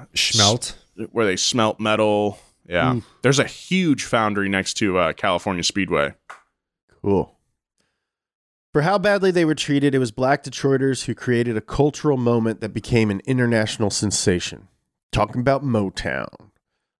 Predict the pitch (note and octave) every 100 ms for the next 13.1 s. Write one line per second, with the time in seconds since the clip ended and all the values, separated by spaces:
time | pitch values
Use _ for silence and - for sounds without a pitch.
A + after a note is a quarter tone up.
0 | - B2+ C3 C#3 B2 C3+ C3 B2 B2+ C3
1 | C3+ B2 A2 G2 G#2+ C#3 A#2+ A#2+ C3+ B2+
2 | A2+ B2+ - B2+ G#2+ A2 B2 - B2 B2
3 | A2+ - B2 B2+ A#2+ B2 - A#2 A2+ B2
4 | C3 A#2+ A2 - _ _ - C#3 - C3+
5 | A#2 - D#3+ D3+ D3 C3+ C#3 D3 C#3 -
6 | C#3+ C#3+ B2+ C3 C3+ C3 - A#2 A2 A#2+
7 | A#2+ A2 A#2+ B2 A#2 B2+ B2+ - - -
8 | D#3 D3 C#3 - - C3 A2+ G#2 G#2+ -
9 | C3 A#2+ B2 D3 F3 F3+ D#3 D3 C3+ C3
10 | A#2 G#2+ - _ _ _ _ B2+ - C3+
11 | D3 C#3+ C3 C3 - A#2 A#2+ A#2+ G#2+ G#2
12 | G2+ G2 C3+ - C#3 - B2+ A2+ G#2+ G#2+